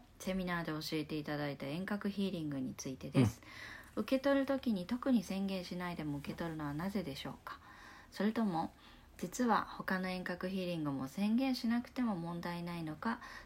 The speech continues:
Speaker 1: 宣言した方がより深く受け取れるといったことなのでしょうか、ということですね。
Speaker 2: うん。宣言っていうのはこう意図するということでしょうかね。
Speaker 1: うーんと、
Speaker 2: うん。
Speaker 1: 遠隔ですよね。
Speaker 2: うん。
Speaker 1: うんうんうん。
Speaker 2: ですので、今からこの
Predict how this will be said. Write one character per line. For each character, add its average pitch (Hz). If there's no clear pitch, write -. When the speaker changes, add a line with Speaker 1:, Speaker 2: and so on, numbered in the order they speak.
Speaker 1:
宣 226
言 220
し -
た 233
方 262
が 220
よ 160
り 160
深 -
く 151
受 170
け 175
取 208
れ 220
る 196
と 180
い 165
っ -
た 170
こ 175
と 208
な 220
の 208
で 170
し -
ょ 143
う -
か、 220
と -
い 147
う -
こ -
と -
で 147
す 110
ね。 101
Speaker 2:
う -
ん。 226
宣 208
言 254
っ -
て 143
い 123
う -
の 110
は 104
こ 117
う 101
意 101
図 -
す 123
る 110
と 104
い 95
う -
こ 101
と 90
で 80
し -
ょ 82
う 82
か -
ね。 196
Speaker 1:
う 214
ー -
ん 202
と、 95
Speaker 2:
う -
ん。 92
Speaker 1:
遠 247
隔 269
で 302
す 196
よ 139
ね。 220
Speaker 2:
う -
ん。 -
Speaker 1:
う -
ん -
う 92
ん 90
う 180
ん。 160
Speaker 2:
で 170
す 185
の 170
で、 170
今 202
か 180
ら 165
こ 135
の 123